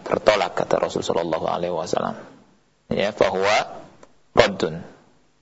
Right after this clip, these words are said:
Ini hadis, hadis ini merupakan aslun azim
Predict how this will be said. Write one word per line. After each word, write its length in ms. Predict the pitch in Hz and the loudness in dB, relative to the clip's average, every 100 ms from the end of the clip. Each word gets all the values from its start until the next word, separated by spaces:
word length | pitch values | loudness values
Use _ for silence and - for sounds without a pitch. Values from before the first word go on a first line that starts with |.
| _ - | _ 4
Ini 100 | 87 | 4
hadis, 480 | - 131 127 107 - - | 2 -2 -2 -4 -12 -4
hadis 240 | - 90 | -2 0
ini 300 | 120 117 101 - - - - _ _ - 92 95 98 - | -2 -2 -4 -6 -14 -20 -20 _ _ 2 2 4 -2 -2
merupakan 720 | 90 90 101 - 98 95 101 - - - _ _ _ | -2 2 2 2 0 0 -6 -12 -20 -20 _ _ _
aslun 380 | - - - 98 | 6 6 4 0
azim 420 | 85 90 104 92 | 2 0 0 -2